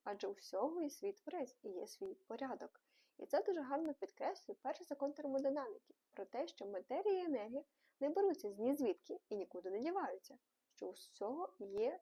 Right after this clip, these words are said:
свій закон. Так само, як в нашому світі є закон Божий, який кожен з нас повинен дотримуватись.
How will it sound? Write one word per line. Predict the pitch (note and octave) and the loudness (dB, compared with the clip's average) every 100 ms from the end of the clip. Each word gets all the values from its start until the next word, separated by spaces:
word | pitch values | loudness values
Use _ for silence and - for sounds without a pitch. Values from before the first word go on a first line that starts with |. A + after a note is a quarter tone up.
| - | -12
свій | - F#3+ G3 - - | -12 -6 -6 -8 -12
закон. | B3 B3+ - - _ _ _ | -10 -8 -10 -14 _ _ _
Так | - - | -12 -4
само, | - B4 | 0 2
як | A4+ | 2
в | D#4 | -2
нашому | E4 C#4+ B3+ | -4 -4 -4
світі | D#4+ - | -4 -4
є | A3+ B3 C4 | 0 0 0
закон | A3+ G#3 A#3+ A3+ | -6 -8 -6 -8
Божий, | A3 F#3+ G3+ - | -4 -6 -6 -14
який | - - G#3+ G#3 - _ _ - | -16 -10 -6 -6 -8 _ _ -2
кожен | G3 B3 E4 C4 | 2 2 2 -2
з | A3 | -2
нас | G3+ D4+ - | -4 -4 -4
повинен | A3 B3+ | -2 0
дотримуватись. | C4 - D4 A#3 F3+ - _ | -2 -2 0 0 -2 -10 _